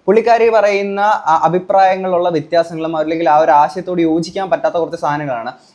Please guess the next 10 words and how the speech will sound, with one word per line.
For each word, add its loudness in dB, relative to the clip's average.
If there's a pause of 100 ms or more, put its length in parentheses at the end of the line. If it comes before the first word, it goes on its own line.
ഇതെടുത്ത് 2
പറഞ്ഞതിൻ്റെ 0
കാര്യം 2
എന്ന് -6
വെച്ചാൽ -4 (320)
ഇങ്ങനെ 0
ഇതേ 4
ആശയങ്ങളുമായിട്ട് 0
കൊണ്ട് -4
നടക്കുന്ന -2